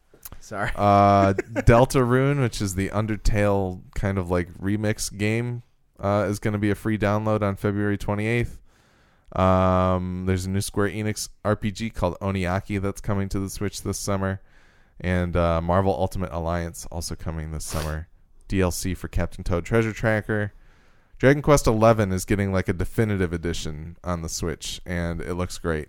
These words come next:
Speaker 2: I really wanna pick it up, even though I know I'll never have enough time to actually finish it.
Speaker 1: Yeah.
Speaker 2: But no, it's, uh,
Speaker 1: Cool.
Speaker 2: it was a great direct,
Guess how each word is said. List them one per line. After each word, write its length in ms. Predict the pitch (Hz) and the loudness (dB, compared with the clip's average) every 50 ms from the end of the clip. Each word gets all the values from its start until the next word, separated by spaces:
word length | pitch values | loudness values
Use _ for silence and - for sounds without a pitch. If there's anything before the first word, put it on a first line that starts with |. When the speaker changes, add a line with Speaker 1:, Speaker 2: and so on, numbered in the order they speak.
| _ - | _ -10
Speaker 2:
I 100 | - 85 | -8 -6
really 280 | 85 85 90 85 85 85 | -4 -2 -2 -2 -2 -2
wanna 200 | 85 85 85 85 | -2 -2 -4 -2
pick 220 | - - 82 - | -2 -4 -4 -2
it 100 | 87 82 | -2 -2
up, 160 | 82 82 - - | -2 -4 -4 -4
even 220 | 82 78 85 80 | -6 -6 -4 -4
though 100 | 85 82 | -4 -4
I 80 | 82 80 | -4 -4
know 220 | 82 82 80 80 | -4 -4 -4 -2
I'll 140 | 78 80 82 | -4 -4 -4
never 260 | 82 82 82 80 82 | -2 -4 -2 -2 -2
have 180 | 78 85 82 80 | -2 -4 -4 -4
enough 200 | 80 80 80 - | -4 -8 -6 -6
time 260 | - - 82 80 82 80 | -4 -4 -4 -4 -4 -6
to 80 | 73 | -6
actually 280 | 76 80 - - - 71 | -8 -8 -8 -8 -10 -10
finish 340 | - - 80 80 80 - - | -8 -8 -10 -10 -8 -8 -8
it. 140 | 76 - - _ _ - | -10 -10 -12 _ _ -10
Speaker 1:
Yeah. 260 | - 110 107 98 95 92 - - - - - - - _ _ - - | -4 -2 0 0 0 -2 -6 -14 -20 -20 -20 -20 -20 _ _ -10 -2
Speaker 2:
But 100 | - 107 | 0 4
no, 260 | 123 156 170 147 131 - | 4 6 6 6 4 4
it's, 340 | - 120 - - - - 143 | 2 0 0 0 -4 2 4
uh, 380 | 143 139 139 135 135 135 131 - | 6 6 8 8 6 6 4 4
Speaker 1:
Cool. 60 | 110 120 | 2 2
Speaker 2:
it 40 | |
was 120 | 117 117 113 | 2 2 2
a 60 | 110 | 2
great 240 | 98 107 107 117 - | 4 4 4 4 4
direct, 460 | 107 104 104 107 113 - - - | 4 4 4 4 2 0 -6 -10